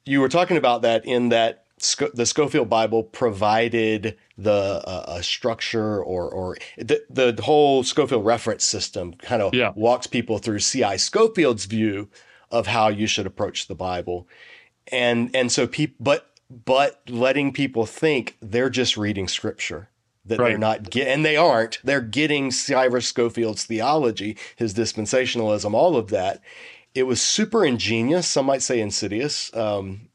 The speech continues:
Speaker 1: I don't know where I stand on that yet,
Speaker 2: <laughs>
Speaker 1: but it was
Speaker 2: Yeah.
Speaker 1: very clever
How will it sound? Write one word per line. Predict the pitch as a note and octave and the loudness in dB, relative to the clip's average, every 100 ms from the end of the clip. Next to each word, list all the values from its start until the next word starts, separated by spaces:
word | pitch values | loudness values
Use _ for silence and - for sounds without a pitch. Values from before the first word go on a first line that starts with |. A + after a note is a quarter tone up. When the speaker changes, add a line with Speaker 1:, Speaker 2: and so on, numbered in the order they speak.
| - | -4
Speaker 1:
I | |
don't | A#2+ E3 | -2 0
know | A2 | 0
where | G#2 G2+ | 0 0
I | |
stand | - - G#2+ | 0 0 0
on | G#2+ | 0
that | G#2 G2+ | 0 -2
yet, | G#2+ A#2 D3 A#2+ | 0 0 0 0
Speaker 2:
<laughs> | |
Speaker 1:
but | F#3+ D3 C3 | 2 2 0
it | D#3+ | 0
was | D#3 D3 | 0 2
Speaker 2:
Yeah. | D3+ | 2
Speaker 1:
very | A#2 | 0
clever | - - F3 F3+ A#2 G2+ G2 | -2 0 2 2 0 -4 -6